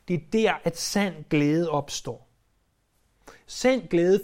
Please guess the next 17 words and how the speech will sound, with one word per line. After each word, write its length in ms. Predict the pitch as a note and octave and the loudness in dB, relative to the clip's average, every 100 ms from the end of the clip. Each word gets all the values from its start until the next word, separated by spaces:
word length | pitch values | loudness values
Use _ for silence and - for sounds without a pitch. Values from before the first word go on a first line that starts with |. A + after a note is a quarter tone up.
| G3+ | 0
findes 340 | G3+ A#3 - | 0 0 -2
ikke 240 | F#3+ F3+ | -2 0
i 60 | F#3+ | 4
alle 180 | E3+ F3+ | 4 4
de 120 | G3 | -2
ting, 340 | E3 G3+ G3 | -4 -4 -2
vi 80 | F3+ | -2
bruger 380 | C#3+ D3 E3+ F#3+ | -4 -2 -2 -4
så 220 | - A3 | -4 -4
meget 300 | F#3 D3+ D#3+ | -2 -2 -2
af 60 | D#3+ | 2
vores 220 | D3+ D#3 | 0 0
tid 280 | - G3+ D3+ | -4 -6 -6
på. 340 | - C3+ - _ _ _ | -6 -6 -8 _ _ _
Facebook, 640 | _ B2+ B2+ - - B2+ - _ _ _ | _ -4 -4 -6 -10 -10 -14 _ _ _
T 100 | - | -6
V, 420 | C#3+ C#3+ C3+ C3 | -2 -2 -4 -6